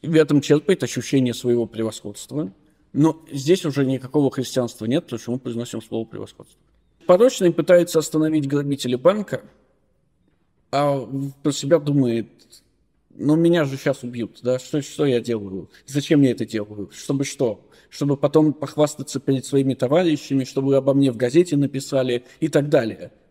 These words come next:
Но меня щас убьют, и какая-то фигня происходит". Добродетельный делает это, и пока делает это, получает удовольствие от происходящего,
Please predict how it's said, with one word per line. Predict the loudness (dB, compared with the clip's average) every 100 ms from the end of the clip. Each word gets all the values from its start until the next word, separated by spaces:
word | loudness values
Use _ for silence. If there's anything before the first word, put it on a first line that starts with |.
| _ -8
Но | 0 2 2 0
меня | 0 2 2
щас | -2 -4
убьют, | -2 0 -2 -6 -10
и | -6 -6 -8 -16 -12
какая-то | 0 2 2
фигня | 2 0
происходит". | 0 -4 -8 -10 _ _ _ _
Добродетельный | -6 -2 0 0 0 2 2
делает | 2 4 6 6 4 2 -2
это, | -2 -4
и | -6
пока | -6 -2 -2
делает | 2 4 4 2
это, | -4 -6
получает | -6 -8 -4 -4 -4
удовольствие | -6 -4 -6 -8
от | -10
происходящего, | -10 -12 -10 -8 -8 -10 -18 -20